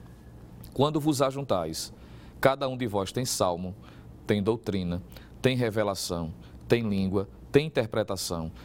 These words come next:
faça-se tudo para a edificação." Então aqui é um claro exemplo de elementos que caracterizam de fato o culto genuíno a Deus. Veja que Paulo não elimina a parte espiritual, a sobrenatural-, sobrenaturalidade, naturalidade do culto, digo,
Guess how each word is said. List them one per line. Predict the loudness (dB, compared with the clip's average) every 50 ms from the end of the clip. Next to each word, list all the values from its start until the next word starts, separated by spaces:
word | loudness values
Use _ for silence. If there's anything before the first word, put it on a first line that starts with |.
| -18 -18 -12
faça-se | -8 -4 2 4 4 4 4 -2 -4 -4 -4 -2 0 -2 -2 -2 -4 -14 -18 -18 -14 -2
tudo | 0 2 2 2 2 0 -2 -4
para | 0 0 2 2 2 0 0
a | 0 0
edificação." | 0 0 0 -2 -6 -6 -6 -4 -4 -6 -6 -6 -6 -6 -6
Então | -2 0 0 0
aqui | 0 -2 -2 -2
é | -2
um | -2
claro | 0 2 2 2 2 0
exemplo | -2 0 0 0 -2 -2 -6 -12 -18 -18 -20 -18 -18 -18 -18 -18 -14 -4
de | 0 2 4 6
elementos | 6 4 4 0 0 0 0 0 0 -2 -2 -6 -4
que | -4 -2
caracterizam | 0 2 2 0 0 -4 -2 -2 0 0 0 0 -2
de | -4
fato | -2 0 0 0 0 0 -4 -12 -20 -20 -18 -18 -16 -8 -4
o | -4 -4 -4 -6 -2
culto | 2 2 2 2 0 -2 0
genuíno | 0 2 2 2 0 0 0 0
a | 0 0
Deus. | -2 -2 -2 2
Veja | 2 2 2 0
que | -4 -4
Paulo | 2 2 2 2 2 0
não | 0 0 0 2 2
elimina | 2 2 2 0 0 0 0 0 0 -2
a | 0
parte | 0 0 0 0
espiritual, | -2 -8 -4 -2 -2 -2 -2 -2 0 2 2 2 2 2 2 0
a | -2
sobrenatural-, | -2 -2 -2 -2 0 0 -2 -2 -2 -2 -4 -4 -6 -8 -12 -18 -14
sobrenaturalidade, | -8 -2 2 2 2 2 2 -2 0 0 -2 -2 -2 -2 -2 0 0 -2 -2 -6 -12 -6 -2
naturalidade | 2 4 4 2 2 0 0 0 0 0 0 -2 -2 -2
do | -2 -6
culto, | -4 -2 -2 -2 -2 -2
digo, | -2 -2 -2 -2 -6